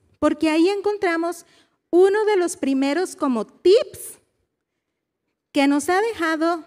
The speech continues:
Dios en su palabra. Juan cinco seis. Aquí encontramos una situación, un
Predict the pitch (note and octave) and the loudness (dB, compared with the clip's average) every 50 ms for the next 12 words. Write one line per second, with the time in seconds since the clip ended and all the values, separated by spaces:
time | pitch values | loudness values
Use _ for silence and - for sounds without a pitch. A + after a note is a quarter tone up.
0 | _ _ A3 G#3+ D4 D4+ D#4 D#4 E4 F4+ F#4 - - - - D#4 E4 D#4+ - E4 | _ _ -6 0 2 2 4 4 2 0 -2 -4 -8 -6 -4 -4 -4 -2 -4 -6
1 | C4+ - C4 A#3 A3 G3 F3 E3+ E3+ D#3+ G3 F#3+ _ _ _ _ _ _ - - | -4 -4 -4 -2 -2 -2 -4 -4 -6 -8 -10 -14 _ _ _ _ _ _ -8 -2
2 | E4+ F#4 G4+ G#4+ A4+ A4+ G#4+ - - F4+ F4+ F4+ E4+ - F4+ E4+ F4+ - A#3+ G#3 | 0 0 2 0 -2 -4 -8 -4 -2 -2 -2 -2 -2 -2 -4 -4 -4 -4 -4 -4
3 | D#3+ G#2+ - - - _ _ _ _ _ _ - B3 C#4 - - E4 F#4+ G#4+ A#4+ | -4 -6 -8 -14 -20 _ _ _ _ _ _ -4 -4 -4 -2 0 0 0 2 0
4 | A#4+ A4+ - E4 D4+ C#4+ - C4+ C4+ B3+ B3 B3 A#3+ B3 C#4 - - - - - | -4 -4 -4 -4 -4 -4 -2 -2 -2 0 -2 -2 -4 -6 -8 -8 -12 -18 -20 -20
5 | _ _ _ _ _ _ _ _ _ _ _ _ _ _ _ _ _ _ _ _ | _ _ _ _ _ _ _ _ _ _ _ _ _ _ _ _ _ _ _ _
6 | - D#4+ E4+ F4+ F#4+ G4 F#4+ G4+ G#4+ G#4 - F#4+ D#4+ F4 - F4 D4 G#3+ A3 A3+ | 0 2 4 4 4 2 0 -2 -4 -2 -2 -2 -2 -2 -2 -4 -4 -4 -4 -6
7 | - - D4+ C4+ C4 C#4 C#4+ D#4+ E4+ F#4 E4 - - - - D#4+ E4 F4 F#4 F#4+ | -4 -2 -2 0 0 0 -2 -2 -4 -6 -8 -12 -14 -8 -4 0 0 2 2 0
8 | G4 F#4+ F#4+ F#4+ F#4+ F#4+ F#4 | -2 -2 -4 -6 -8 -8 -10